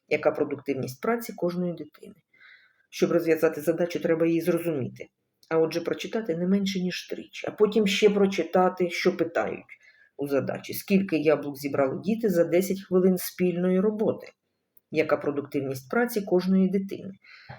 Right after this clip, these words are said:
Продуктивність праці кожної дитини. Тобто, скільки одна дитина за одну хвилину збирає яблук. Оце і буде продуктивність праці. За двадцять хвилин, оце двадцять хвилин,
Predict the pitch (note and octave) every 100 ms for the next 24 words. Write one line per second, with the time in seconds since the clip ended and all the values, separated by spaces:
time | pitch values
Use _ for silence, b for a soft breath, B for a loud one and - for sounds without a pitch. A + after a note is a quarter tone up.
0 | B B _ A3 G3+ G3 G#3 F#3 E3+ -
1 | - A#3 A3+ G#3+ F#3+ F#3+ F#3 F3+ E3+ D3+
2 | D3 - - B2+ B2 b b b b _
3 | _ _ - A#2+ - - - _ _ _
4 | _ - - E3+ C#3+ D#3 - E3+ D3+ E3
5 | C#3+ C#3+ D3 - D3+ C#3 C#3 D3 C#3+ C#3+
6 | D3 B2 C#3 A#2+ C3 A3 C4+ B3+ E3+ D3
7 | E3+ F#3 F3+ - - - G3 - C4 C4
8 | C4+ A#3+ F#3+ G3+ A3 E3+ D3+ C3 - D#3
9 | D3 - - - - - - _ _ B
10 | B B F#3+ A#3 A#3+ E4+ G3+ D3+ - B2+
11 | B2+ D3+ E3+ D#3+ - B2+ B2 A#2+ A#2+ A2+
12 | - - C#2+ - D#3 G3 A3